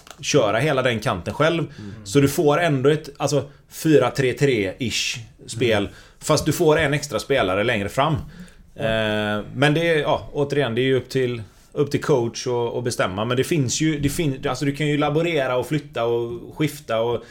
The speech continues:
Speaker 1: liksom tilta laget åt vissa håll, även om du... Alltså, siffrorna är ju egentligen oviktiga. Det viktiga är ju vart du har grundpositionerna på plan.
Speaker 2: Mm.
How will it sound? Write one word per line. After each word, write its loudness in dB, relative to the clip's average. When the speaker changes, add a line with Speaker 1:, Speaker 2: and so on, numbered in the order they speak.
Speaker 1:
liksom -4
tilta 0
laget 2
åt -2
vissa 0
håll, 2
även 2
om -6
du... -4
Alltså, -4
siffrorna -2
är 2
ju 6
egentligen 0
oviktiga. 0
Det 0
viktiga 0
är 0
ju 4
vart 0
du 0
har 0
grundpositionerna -4
på -8
plan. -2
Speaker 2:
Mm. -10